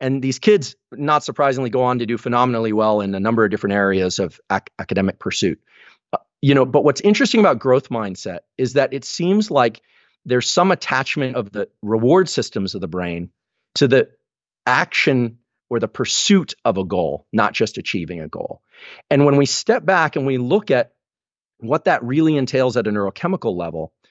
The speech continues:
we have reward systems in the brain. They generally fall into two categories. There are the reward systems that make you feel really good with kind of the here and now and everything that's i-, within the confines of your skin and the things you already have,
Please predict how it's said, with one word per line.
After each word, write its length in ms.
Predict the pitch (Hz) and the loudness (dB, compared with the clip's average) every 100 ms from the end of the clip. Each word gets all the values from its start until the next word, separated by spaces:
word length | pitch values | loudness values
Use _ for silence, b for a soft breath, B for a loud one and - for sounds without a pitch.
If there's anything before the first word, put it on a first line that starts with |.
| b b 131 | b b 0
we 120 | 135 | 2
have 260 | 147 185 | 2 2
reward 340 | 165 135 143 139 | 2 2 2 0
systems 400 | 135 - 113 104 | -4 -4 -6 -6
in 80 | 98 | -6
the 60 | |
brain. 280 | 101 101 101 | -6 -4 -2
They 120 | 117 | -2
generally 340 | 127 143 156 147 | 2 2 4 2
fall 240 | 143 127 | 2 0
into 140 | 107 | -2
two 180 | 101 135 | -6 -8
categories. 720 | - 104 95 85 80 - - _ b b b | -6 -6 -6 -8 -10 -12 -16 _ b b b
There 100 | 131 | 2
are 40 | |
the 80 | 127 | 2
reward 440 | 120 139 151 185 - | 4 4 4 2 0
systems 380 | 180 - 160 | -2 0 0
that 120 | 151 131 | 0 -2
make 180 | 135 | -2
you 80 | 131 | -4
feel 220 | - 135 | -4 -2
really 220 | 120 143 117 | 0 0 2
good 200 | 131 131 | 2 2
with 200 | 120 - | -2 -4
kind 180 | 120 | -4
of 60 | 107 | -4
the 60 | 104 | -6
here 280 | - 135 | -2 0
and 140 | 131 113 | 2 2
now 260 | 117 127 | 0 2
and 80 | 120 | 0
everything 340 | 120 147 151 143 | -2 -2 0 0
that's 200 | 120 131 - 131 | -2 -6 -8 -6
i-, 140 | 127 - | -6 -4
within 240 | 117 120 | -2 0
the 80 | 113 | 0
confines 560 | - 117 110 117 117 104 | 0 0 2 0 0 -2
of 80 | |
your 100 | 98 | -4
skin 400 | 98 - 165 165 | -4 0 2 4
and 120 | 139 110 | 4 2
the 40 | |
things 240 | 123 120 | -2 -2
you 100 | 107 | 0
already 280 | 110 107 92 | 0 0 -2
have, 400 | - 107 123 156 | -4 0 0 0